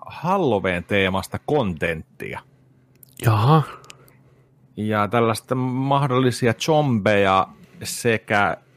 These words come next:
Speaker 1: zombie survival modea.
Speaker 2: Okei.
Speaker 1: Elikkä tää ei, tää ei ole mitenkään virallista tai mitään, mutta on, on tota noin niin, tällaisia pieniä Twitteri-pätkiä on ollut. Mäpäs laitan sulle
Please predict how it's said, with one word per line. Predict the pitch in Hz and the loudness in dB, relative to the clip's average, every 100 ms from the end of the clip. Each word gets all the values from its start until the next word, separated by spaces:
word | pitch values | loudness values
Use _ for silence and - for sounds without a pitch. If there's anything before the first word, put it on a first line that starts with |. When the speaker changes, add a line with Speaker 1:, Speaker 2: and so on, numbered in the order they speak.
| - | -8
Speaker 1:
zombie | - 131 113 104 | -2 0 2 0
survival | - 135 120 85 65 71 76 80 | 2 0 0 0 -2 0 -2 -2
modea. | 82 92 95 85 - - - _ _ _ _ _ - | -2 2 2 2 -2 -4 -10 _ _ _ _ _ -14
Speaker 2:
Okei. | 113 107 _ - 151 151 107 - - - - - - - | -12 -14 _ 2 6 6 4 0 -4 -10 -12 -16 -18 -4
Speaker 1:
Elikkä | 151 156 120 - - | 0 0 0 -2 -2
tää | - 135 | 0 0
ei, | 156 | 0
tää | - 139 | 0 0
ei | 147 | 2
ole | 151 | 2
mitenkään | 151 165 147 123 107 | 0 0 2 2 2
virallista | 113 110 123 - | 2 4 2 -2
tai | 120 117 | 0 0
mitään, | 123 120 123 113 107 | 0 0 0 0 0
mutta | 127 147 147 _ 107 98 - - | 0 0 -2 _ 0 0 -4 -4
on, | 110 107 107 - | 0 0 -2 -2
on | 107 | -2
tota | 104 101 107 | 0 0 0
noin | 101 101 101 | 2 0 2
niin, | 98 98 - _ _ _ _ _ _ - - | 0 -2 -4 _ _ _ _ _ _ -20 -6
tällaisia | - 110 131 123 | 0 0 0 0
pieniä | 156 151 127 117 | 0 2 2 0
Twitteri-pätkiä | - 135 - 113 101 107 101 - 101 | 0 -2 0 0 0 0 -2 0 0
on | 92 | 0
ollut. | - 127 131 120 113 - | 0 0 2 2 0 -2
Mäpäs | 113 113 | -2 0
laitan | 104 87 | -2 -2
sulle | 87 | -2